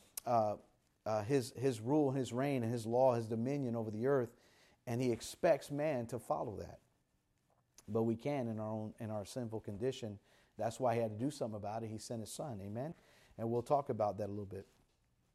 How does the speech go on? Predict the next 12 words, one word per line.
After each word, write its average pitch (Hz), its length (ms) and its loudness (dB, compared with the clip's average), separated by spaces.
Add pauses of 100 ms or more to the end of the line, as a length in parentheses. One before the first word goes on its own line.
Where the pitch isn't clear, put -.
(680)
See, 151 300 6
they, 143 320 4 (400)
this, 151 420 6
um, 123 380 8 (2250)
this 151 200 4
final 165 560 6 (180)
revived 135 520 8
Roman 135 260 4
Empire, 127 420 2
so 131 180 2
we're 123 180 2
seeing 139 580 4